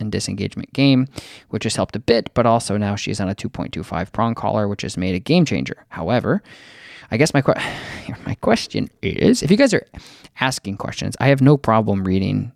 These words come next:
six pages, but I don't need it. Just, if you guys just wanna, to streamline things, my question is, it would be a great place to start. My question is,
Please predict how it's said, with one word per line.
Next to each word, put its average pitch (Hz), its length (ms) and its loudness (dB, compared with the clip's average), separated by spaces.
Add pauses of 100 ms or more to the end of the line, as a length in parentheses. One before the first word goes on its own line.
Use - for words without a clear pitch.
(140)
six - 320 -2
pages, - 480 -2
but 110 160 2
I 117 40 4
don't 143 300 4
need 104 400 0
it. - 260 -4 (440)
Just, - 280 0 (220)
if 139 160 2
you 143 80 8
guys 147 220 4
just 135 180 0
wanna, 113 320 2 (840)
to 101 260 4 (180)
streamline 120 720 6
things, - 640 -6
my - 140 0
question 147 580 0
is, 117 500 2 (220)
it - 240 -14
would 110 100 -2
be 104 100 0
a 92 60 0
great 101 320 0 (220)
place 101 300 -2
to - 100 -8
start. - 520 -4 (840)
My 110 120 0
question 147 540 0
is, 107 440 2